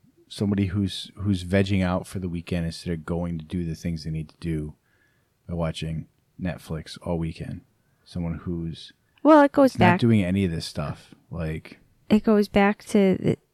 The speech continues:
Speaker 2: you know, doing the easy thing or the hard thing. I mean, the easy thing is the easy way to go. And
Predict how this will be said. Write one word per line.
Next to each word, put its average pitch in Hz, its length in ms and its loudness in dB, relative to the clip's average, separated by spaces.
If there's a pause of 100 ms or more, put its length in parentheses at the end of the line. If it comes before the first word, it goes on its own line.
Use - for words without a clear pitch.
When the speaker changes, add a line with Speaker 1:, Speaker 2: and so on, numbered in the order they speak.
(140)
Speaker 2:
you 202 140 2
know, 170 260 2 (960)
doing 170 520 4 (1600)
the 185 160 4
easy 180 360 2
thing 170 260 0
or 165 80 4
the 160 100 4
hard 180 280 4
thing. - 320 -2 (1700)
I 175 100 2
mean, 160 360 2 (420)
the 175 160 6
easy 175 320 4
thing 165 420 4
is 156 260 2 (240)
the 165 260 2 (100)
easy 165 360 4
way 151 260 4
to 139 80 2
go. 156 460 2 (2500)
And 175 300 2